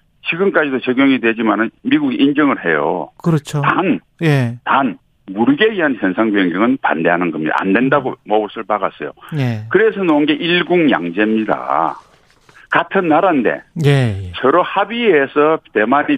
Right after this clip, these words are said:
Speaker 1: 평화 통일을 하겠다는 건 말릴 수가 없죠.
Speaker 2: 예.
Speaker 1: 그러나 그것을 중국이 무력 침범하는 것을 용인 안 하겠다는 겁니다.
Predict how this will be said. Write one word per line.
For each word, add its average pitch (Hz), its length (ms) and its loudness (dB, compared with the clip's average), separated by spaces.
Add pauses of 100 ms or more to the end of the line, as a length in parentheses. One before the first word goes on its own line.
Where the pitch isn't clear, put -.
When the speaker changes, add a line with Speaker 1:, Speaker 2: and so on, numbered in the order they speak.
(120)
Speaker 1:
평화 147 200 2
통일을 139 360 0
하겠다는 123 500 0
건 240 140 2
말릴 175 300 0
수가 196 220 0
없죠. 185 500 0
Speaker 2:
예. 143 360 0 (580)
Speaker 1:
그러나 214 280 0
그것을 226 360 2
중국이 226 400 0
무력 120 300 2
침범하는 175 480 -2
것을 135 180 0
용인 156 260 2
안 85 140 -2
하겠다는 135 480 0
겁니다. 78 580 -2